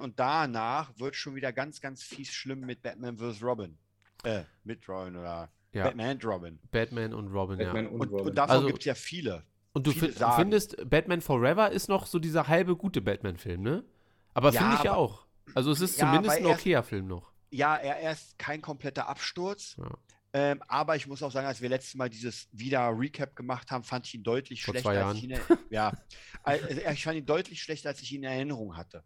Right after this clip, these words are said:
Speaker 2: Ja. Aber er, er deutet schon an, wo, wo das Franchise hingehen sollte dann auf einmal.
Speaker 1: Ja.
Speaker 2: Und, äh,
Speaker 1: Ja.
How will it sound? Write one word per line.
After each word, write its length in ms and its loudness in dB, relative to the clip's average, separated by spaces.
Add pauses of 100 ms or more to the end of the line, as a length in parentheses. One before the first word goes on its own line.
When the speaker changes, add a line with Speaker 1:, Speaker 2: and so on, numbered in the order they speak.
Speaker 2:
Ja. 200 -6 (960)
Aber 220 4
er, 260 10
er 140 2
deutet 400 6
schon 180 0
an, 380 2
wo, 320 2
wo 100 4
das 160 4
Franchise 500 0
hingehen 460 0
sollte 340 2
dann 160 -2
auf 140 -4
einmal. 440 0
Speaker 1:
Ja. 200 0
Speaker 2:
Und, 300 -6
äh, 360 -2
Speaker 1:
Ja. 160 -2